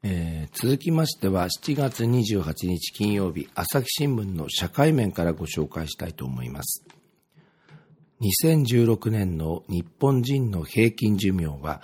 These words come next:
女性が八十七点一四歳、男性が八十点九八歳となり、いずれも過去最高を更新しました。女性は二年連続で世界二位で、男性は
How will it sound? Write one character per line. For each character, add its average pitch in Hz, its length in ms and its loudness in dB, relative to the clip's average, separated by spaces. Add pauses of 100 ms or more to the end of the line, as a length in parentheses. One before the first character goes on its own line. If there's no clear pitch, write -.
(340)
女 104 160 0
性 147 280 4
が 139 160 2
八 110 340 0
十 156 220 4
七 139 240 2
点 82 280 -4
一 87 280 -2
四 95 220 2
歳、 76 400 -8
男 123 240 4
性 104 260 0
が 95 100 2
八 90 320 -4
十 143 180 2
点 85 320 -4
九 123 280 -2
八 139 140 -2 (140)
歳 87 160 2
と 76 140 -8
な 78 120 -4
り、 78 180 -6 (400)
い 107 80 2
ず 101 100 2
れ 104 100 4
も 95 180 0
過 139 160 -2
去 113 160 -4
最 113 260 0
高 101 180 2
を 95 60 0
更 - 220 -6
新 85 200 -4
し - 160 -6
ま 67 80 -12
し - 120 -10
た。 - 100 -20 (960)
女 104 140 2
性 120 240 6
は 107 160 6
二 110 180 4
年 110 240 4
連 95 180 2
続 90 260 -2
で 85 200 0
世 - 180 -2
界 92 240 -2
二 92 200 4
位 - 20 0
で、 - 240 -10 (320)
男 113 200 4
性 113 240 2
は 98 220 4